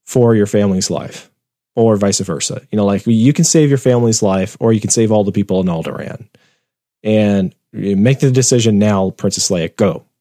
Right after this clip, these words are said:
You know, y-, y-, you're drunk, but we don't care.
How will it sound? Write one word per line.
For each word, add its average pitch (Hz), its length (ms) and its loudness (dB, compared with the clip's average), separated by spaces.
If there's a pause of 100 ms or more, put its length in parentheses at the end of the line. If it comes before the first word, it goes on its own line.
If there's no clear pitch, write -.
(120)
You 117 100 -2
know, 87 160 -2
y-, 80 100 -10
y-, 101 400 -2
you're 127 200 2
drunk, 139 420 2
but 110 100 -2
we 120 120 2
don't 123 160 0
care. 90 320 -2